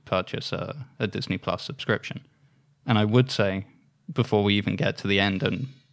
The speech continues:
have conclusions, I would say it's probably going to be very effective at doing that,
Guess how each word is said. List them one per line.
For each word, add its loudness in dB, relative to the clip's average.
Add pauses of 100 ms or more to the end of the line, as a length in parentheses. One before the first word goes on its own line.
have 0
conclusions, -6
I -4
would -4
say -4
it's -10
probably -4
going -4
to -16
be -6
very -4
effective -6
at -16
doing -2
that, -10